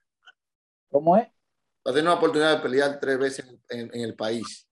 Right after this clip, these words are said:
Speaker 2: ¿Cuál de las tres te, te, de la pelea, eh, tú, tú has gozado, disfrutado más?
Speaker 1: Mira, mi debut, mi de-, no, he peleado cua-, cuatro, cuatro veces.
Speaker 2: Ah, bueno. En mi récord tengo tres, pero está bien.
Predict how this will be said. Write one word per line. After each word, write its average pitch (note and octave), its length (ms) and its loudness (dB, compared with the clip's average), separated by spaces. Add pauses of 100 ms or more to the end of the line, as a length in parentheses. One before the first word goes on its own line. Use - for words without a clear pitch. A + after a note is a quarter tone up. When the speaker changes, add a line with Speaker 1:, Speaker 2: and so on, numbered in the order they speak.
Speaker 2:
¿Cuál B2+ 240 -4
de D3 60 4
las C#3 120 2
tres B2+ 200 -4
te, A2 160 -2
te, G2+ 480 -4
de G2+ 60 -8
la G2+ 160 -10
pelea, A2 400 -6 (600)
eh, A2 160 -6
tú, A#2 200 -4 (120)
tú B2+ 80 -4
has B2 80 -2
gozado, A#2 320 -4
disfrutado G#2+ 420 -8
más? - 400 -14 (560)
Speaker 1:
Mira, E3+ 260 2
mi F3+ 220 0
debut, G3 500 0 (1400)
mi D#3 200 -6
de-, D#3 140 0 (100)
no, D#3 160 -8
he - 20 -8
peleado D3+ 240 -2
cua-, C#3+ 300 0
cuatro, C3+ 320 -6 (180)
cuatro D#3 300 -12
veces. A#2+ 240 -16 (380)
Speaker 2:
Ah, G#2+ 120 -10
bueno. G2+ 400 -10
En B2+ 120 -4
mi C3+ 80 0
récord D3+ 240 2
tengo E3+ 240 2
tres, D3 180 0
pero A2+ 140 -6
está A2 120 -4
bien. B2+ 360 -4